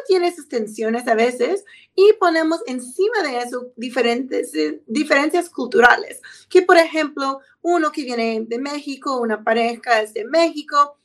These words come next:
sus hijos son nacidos en los Estados Unidos, entonces hacen cosas más de la cultura de los Estados Unidos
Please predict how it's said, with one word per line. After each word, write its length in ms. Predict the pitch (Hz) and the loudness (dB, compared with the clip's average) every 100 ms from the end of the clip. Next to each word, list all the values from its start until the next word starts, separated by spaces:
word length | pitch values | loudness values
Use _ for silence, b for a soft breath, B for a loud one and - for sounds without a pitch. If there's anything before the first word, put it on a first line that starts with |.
| _ | _
sus 300 | - 320 285 | -20 -20 -6
hijos 420 | 339 339 349 320 - b - | -6 -4 -6 -8 -12 b -10
son 140 | 294 | -4
nacidos 420 | 247 240 370 453 | -2 2 2 2
en 100 | 381 | -2
los 160 | 254 233 | -6 -10
Estados 440 | 226 247 226 220 | -6 0 0 -2
Unidos, 400 | 220 214 220 226 | -6 -2 -2 -4
entonces 440 | 269 277 285 302 302 B B | -8 -10 -8 -8 -10 B B
hacen 360 | - 339 370 330 | 0 0 0 -4
cosas 380 | 330 330 302 285 | -6 -6 -8 -6
más 240 | 269 269 | -2 -2
de 80 | 269 | -2
la 160 | 240 240 | -4 -4
cultura 580 | 220 214 277 277 262 | -8 -10 -12 -6 -4
de 120 | 240 220 | -2 -4
los 180 | 220 | -6
Estados 480 | 220 - 381 523 392 | -8 2 2 2 -4
Unidos 320 | 240 233 233 | -6 -4 -4